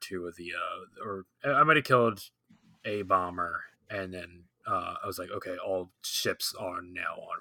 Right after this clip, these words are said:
Rack," and, you know, the objectives,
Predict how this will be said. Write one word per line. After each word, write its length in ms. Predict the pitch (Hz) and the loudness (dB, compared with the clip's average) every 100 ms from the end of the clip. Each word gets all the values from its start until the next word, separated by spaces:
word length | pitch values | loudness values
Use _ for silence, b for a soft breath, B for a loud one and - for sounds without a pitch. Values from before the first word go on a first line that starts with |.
| 87 | -10
Rack," 400 | 85 - - - | -12 -12 -14 -12
and, 460 | 98 87 85 82 85 - - | -8 -8 -8 -12 -14 -14 -10
you 100 | 113 | -8
know, 220 | 90 82 _ _ 123 | -8 -12 _ _ -8
the 140 | 113 | -4
objectives, 720 | 101 90 87 101 90 85 - | -2 -2 -4 -4 -4 -2 -2